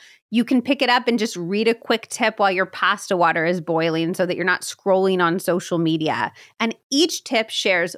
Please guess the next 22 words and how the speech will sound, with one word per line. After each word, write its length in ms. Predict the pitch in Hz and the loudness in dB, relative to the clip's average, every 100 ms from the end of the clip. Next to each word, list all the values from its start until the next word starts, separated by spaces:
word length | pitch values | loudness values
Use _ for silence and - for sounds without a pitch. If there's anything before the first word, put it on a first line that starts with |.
| _ | _
first 260 | - 330 - | 0 0 0
the 80 | 415 | -2
science 480 | - 170 156 185 - | 0 0 0 -2 -2
and 300 | 208 202 196 | -2 0 2
then 220 | 226 277 | 2 2
an 120 | 302 - | 0 0
action 420 | 180 185 - 196 | -2 -2 -2 -4
step 280 | - 185 - | -2 -4 -2
to 200 | 214 - - | -8 -8 -4
actually 440 | 196 226 - 269 | -4 -2 -2 2
apply 340 | 254 233 175 170 | 2 0 0 0
that 180 | 165 - | 0 -2
science 380 | 175 165 170 - | 0 0 -2 -4
and 220 | 180 185 | -8 -6
change 400 | - 202 202 196 | -4 -2 0 0
your 180 | 180 175 | 0 0
life. 460 | 160 117 - - - - - | 0 -2 -8 -18 -20 -18 -4
There 120 | 208 | 0
is 140 | 208 | 0
no 240 | 226 269 285 | 2 2 4
more 180 | 294 277 | 2 2
wondering, 600 | 233 214 214 214 202 | 2 2 2 2 2